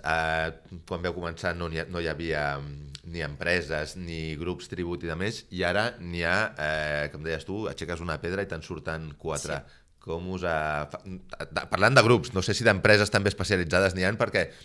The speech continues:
Speaker 1: sí que rebo a vegades catàlegs de gent que, que té molts, eh, molts grups, no sé si tants com vos-, com vosaltres,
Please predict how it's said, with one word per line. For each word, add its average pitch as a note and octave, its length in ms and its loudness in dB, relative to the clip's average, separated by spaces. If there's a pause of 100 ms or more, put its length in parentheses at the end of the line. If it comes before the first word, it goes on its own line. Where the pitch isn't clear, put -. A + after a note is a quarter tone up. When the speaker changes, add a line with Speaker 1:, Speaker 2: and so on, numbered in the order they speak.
(140)
Speaker 1:
sí G2 200 -4
que G#2 120 2
rebo G2+ 180 2
a F#2+ 80 2
vegades F#2 220 2
catàlegs F#2+ 380 2
de G2 100 0
gent F#2+ 180 -6
que, G2 100 0 (500)
que - 140 -2
té F2 160 -4
molts, F2 520 -6
eh, D2 380 -2 (320)
molts F#2+ 240 -2
grups, G2+ 240 -4
no F2+ 80 -6
sé E2+ 120 -6
si D#2 80 -10
tants D2+ 240 -6
com D2 280 -10
vos-, C#2+ 200 -10
com D2 180 -8
vosaltres, E2+ 560 -4